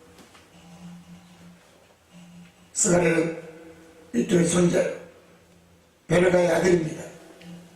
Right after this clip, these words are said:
스가랴 선지자는 다리오 통치 이 년 팔월에 하나님의 소명을 받고 세상에 나가 여러분 하나님의 말씀을 선포합니다.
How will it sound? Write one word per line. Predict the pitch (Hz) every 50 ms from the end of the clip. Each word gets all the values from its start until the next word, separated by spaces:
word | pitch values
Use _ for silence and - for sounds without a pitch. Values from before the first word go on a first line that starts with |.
| - - - - -
스가랴 | - - 185 196 196 190 180
선지자는 | - 202 208 208 - 196 196 196 202 - - - - - - - - - - - - - - - - _ - -
다리오 | 165 175 180 196 208 220 214 - - - - - - - - -
통치 | 202 214 208 - - 220 202 196 180 - - - - - - - - - - - - _ _ _ -
이 | 156 165 196 240 254 254
년 | 240 - - - - - - - - - - - -
팔월에 | 185 247 285 254 233 - - - - - - - - - - - - - -
하나님의 | - - 180 180 175 151 143 143 151 160 160 - - - - -
소명을 | - - - - 208 226 226 202 190 185 196 196 175
받고 | 175 - - - 196 190 180 175 - - - - - - _ -
세상에 | - - 165 - - 160 147
나가 | 135 127 127 - 147 147 147 147 - - - - - -
여러분 | 151 139 135 143 147 147 - -
하나님의 | - 185 196 185 180 -
말씀을 | 180 175 - - - 175 175
선포합니다. | - - 175 175 - 165 147 - - - - -